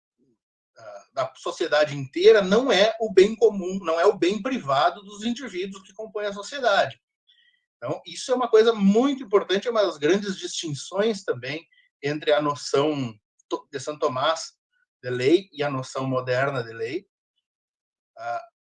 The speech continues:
a finalidade está no bem comum, e o bem comum tem que ser o bem comum total, completo, daquela, da, eh, quando a gente fala da lei humana em geral, a gente tá falando do bem comum da,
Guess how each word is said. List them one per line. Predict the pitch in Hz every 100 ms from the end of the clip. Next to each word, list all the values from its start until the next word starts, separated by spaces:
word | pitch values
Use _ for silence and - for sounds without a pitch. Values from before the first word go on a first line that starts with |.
| _ _ _ -
a | -
finalidade | - 170 165 160 - 156 196 202 196 _ _ _ _ _ -
está | - - 160 175
no | 185 143
bem | 175 214
comum, | - 214 151 185 269 -
e | 214
o |
bem | 208 240
comum | 247 214 262
tem | 302
que | 262
ser | - 233
o | 202
bem | 240
comum | 247 262 208 247
total, | 294 277 202 226 233
completo, | 196 190 165 208 214 139 110 _ _ _ _ - -
daquela, | 151 - 170 185 196 -
da, | 165 - 147
eh, | 127 117 107 -
quando | 143
a | 139
gente | 139
fala | - 151 127 - _ _ _ -
da | 131
lei | 131 139 147
humana | 135 135 147 156 127 117
em | 123
geral, | 123 117 139 196 202
a |
gente | 135
tá | 135
falando | 160 160 180 226
do | 214
bem | 165 190
comum | - 220 180 214
da, | 214